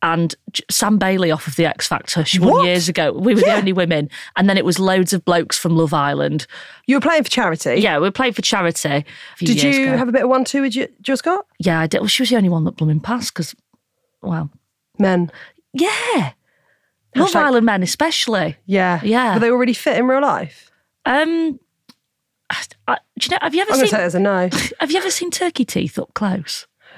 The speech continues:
Speaker 2: Oh, yeah, I have seen
Speaker 1: Quite a
Speaker 2: turkey
Speaker 1: strange
Speaker 2: teeth up close.
Speaker 1: experience. They don't look like teeth.
Speaker 2: Yeah.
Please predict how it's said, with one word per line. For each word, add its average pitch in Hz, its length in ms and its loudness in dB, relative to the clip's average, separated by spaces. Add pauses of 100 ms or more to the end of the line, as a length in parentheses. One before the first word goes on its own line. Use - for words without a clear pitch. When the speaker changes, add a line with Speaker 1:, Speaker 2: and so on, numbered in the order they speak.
(260)
Speaker 2:
Oh, 226 260 2
yeah, 208 300 2
I 214 80 2
have 208 200 -4
seen 226 160 2
Speaker 1:
Quite 320 60 2
a 190 80 0
Speaker 2:
turkey - 160 -2
Speaker 1:
strange 294 260 2
Speaker 2:
teeth - 80 -2
up - 40 -12
close. - 100 -4
Speaker 1:
experience. 254 300 0
They 220 60 -2
don't 285 220 0
look 285 200 0
like 214 220 -2
teeth. 220 560 -4
Speaker 2:
Yeah. 190 440 2